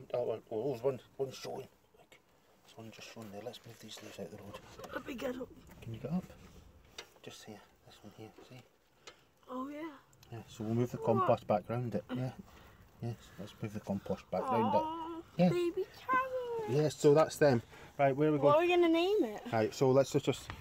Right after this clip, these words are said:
Speaker 1: do these. We need to get these, spray these again. These are some beetroot. We're going to try and grow some beetroot in these rather than, so they need another water 'cause it's really hot today. They've drank up all the water I put in there already, so I need to put some more.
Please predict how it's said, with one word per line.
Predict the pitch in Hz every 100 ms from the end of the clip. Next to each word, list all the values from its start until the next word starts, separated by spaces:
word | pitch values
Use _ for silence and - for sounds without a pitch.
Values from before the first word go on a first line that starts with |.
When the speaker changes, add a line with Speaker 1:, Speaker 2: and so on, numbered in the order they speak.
| - -
Speaker 1:
do | 123
these. | 120 110
We | 113
need | 113
to | 107
get | 110
these, | 110 113
spray | - 117
these | 107 113
again. | 107 107 120
These | 131 143 -
are | - 117 117
some | - 113
beetroot. | 117 135 - 160 - -
We're | 117
going | 123 120
to | -
try | - 156 139 101 156 - - - -
and | 107 104
grow | 117 143
some | - 135 120
beetroot | 92 - - - - - - - - - - 294 - -
in | 123 117
these | 117 98 92 - -
rather | 101 98
than, | 95 92 - -
so | 101
they | 101
need | 104
another | 98 92 92 90 - - -
water | 95 - 98
'cause | 95
it's | 90
really | 107 101 98 87 82
hot | 90 -
today. | - - - - - -
They've | - 101
drank | 98 95
up | - -
all | 117
the | 117
water | 104 101 92
I |
put | - 104
in | 113 95
there | 87
already, | 90 95 95 92
so | 95 107
I |
need | 104
to | -
put | 104 -
some | 113
more. | 113